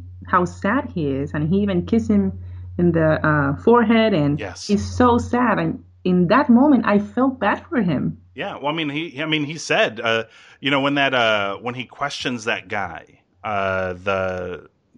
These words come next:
Speaker 2: the thug that Wesley leaves in charge
Speaker 1: Yeah.
Speaker 2: about why he left him, Fisk just starts beating the hell out of him, and he's just screaming, like,
Speaker 1: Mm-hmm.
Speaker 2: "He was my friend." Uh, yeah, you, you did feel bad for him. Like, he didn't just lose,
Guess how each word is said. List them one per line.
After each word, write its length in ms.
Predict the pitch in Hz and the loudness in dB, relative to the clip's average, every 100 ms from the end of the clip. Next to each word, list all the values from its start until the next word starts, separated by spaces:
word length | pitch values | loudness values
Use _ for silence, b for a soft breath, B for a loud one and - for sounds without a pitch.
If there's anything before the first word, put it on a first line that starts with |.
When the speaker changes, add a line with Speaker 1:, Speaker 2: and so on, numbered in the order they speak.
| 107 104 | -20 -8
Speaker 2:
the 180 | 98 | -8
thug 540 | 92 - 127 98 87 95 | -6 0 2 2 -4 -8
that 280 | 95 90 b b b | -6 -8 b b b
Wesley 380 | 117 113 110 107 | -2 -2 -2 -8
leaves 300 | 101 104 95 | -6 -8 -10
in 80 | 92 | -12
charge 600 | - 104 87 80 - - _ - | -8 -8 -10 -14 -20 -20 _ -14
Speaker 1:
Yeah. 140 | 147 139 _ | -12 -12 _
Speaker 2:
about 440 | 143 143 113 95 90 | -4 0 2 2 -2
why 240 | 104 117 113 | 0 2 2
he 100 | 110 | 0
left 260 | 107 101 | -2 -2
him, 160 | 95 90 | -8 -10
Fisk 320 | 104 127 - | -6 -6 -6
just 160 | 120 - | -8 -4
starts 240 | 113 104 | -4 -6
beating 320 | - 123 117 | -6 -4 -4
the 80 | 95 | -8
hell 440 | - - - 196 | -10 -6 0 2
out 140 | 131 107 | 2 0
of 100 | 104 | -2
him, 160 | 95 | -8
and 120 | 101 107 | -8 -10
he's 120 | 104 | -10
just 140 | 110 | -12
screaming, 380 | - 127 123 170 | -10 -4 -2 -2
like, 120 | 170 160 | -2 -2
Speaker 1:
Mm-hmm. 60 | |
Speaker 2:
"He 60 | 160 | -4
was 180 | 262 220 | -6 -6
my 180 | 220 220 | -6 -6
friend." 480 | - 240 247 233 - B B B B | -2 2 2 0 -4 B B B B
Uh, 480 | - 110 110 113 110 | -4 -2 0 -2 -4
yeah, 580 | 104 123 208 247 98 85 | -6 -6 -6 -8 -10 -12
you, 180 | 90 156 - | -12 -14 -16
you 140 | 180 190 | -16 -8
did 240 | 240 254 | -6 -6
feel 260 | - 254 226 | -6 -2 0
bad 340 | 190 240 247 | 0 -2 -4
for 260 | - 127 85 | -6 -6 -6
him. 200 | 80 90 | -6 0
Like, 200 | 110 107 | 0 2
he 100 | 170 | 2
didn't 240 | 208 156 | 4 4
just 240 | 127 151 120 | 4 2 2
lose, 720 | 117 147 147 139 123 107 - | 2 6 8 8 4 0 -6